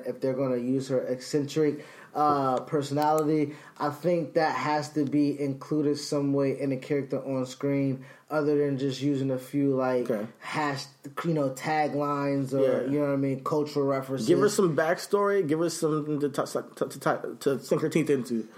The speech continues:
Speaker 2: you know, too, I think. You know, just, I think going forward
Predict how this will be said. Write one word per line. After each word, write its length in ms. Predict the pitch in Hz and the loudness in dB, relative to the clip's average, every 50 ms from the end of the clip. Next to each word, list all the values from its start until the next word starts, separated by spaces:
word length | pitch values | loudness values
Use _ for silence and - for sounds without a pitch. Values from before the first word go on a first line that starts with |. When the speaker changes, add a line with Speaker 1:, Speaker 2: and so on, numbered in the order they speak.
| - - - - - _ - | -20 -20 -20 -20 -8 _ 0
Speaker 2:
you 80 | 139 | 2
know, 320 | 139 131 127 120 120 - - - - | 2 2 2 0 -2 -4 -10 -8 -2
too, 340 | - 170 147 123 110 - - 120 | 2 2 4 4 2 0 -2 -4
I 100 | 117 120 | -6 -4
think. 360 | - 123 110 101 98 - - - - - - - | -2 -4 -4 -4 -6 -12 -18 -20 -20 -20 -14 -6
You 100 | - 139 | -2 0
know, 260 | 135 131 127 120 101 - - - - | 2 2 2 0 -2 -6 -12 -6 0
just, 320 | - 147 117 - - - - - _ - - - _ _ _ _ - - - _ _ _ _ _ _ _ _ _ _ _ _ _ _ - - | 0 2 2 0 -2 -8 -14 -18 _ -20 -20 -20 _ _ _ _ -20 -20 -20 _ _ _ _ _ _ _ _ _ _ _ _ _ _ -10 -6
I 100 | - 131 | -4 -4
think 200 | - - 147 127 | -2 -2 -2 0
going 240 | 127 156 151 156 156 | 2 4 4 4 2
forward 380 | 156 170 165 175 175 175 180 | 2 2 4 4 4 2 0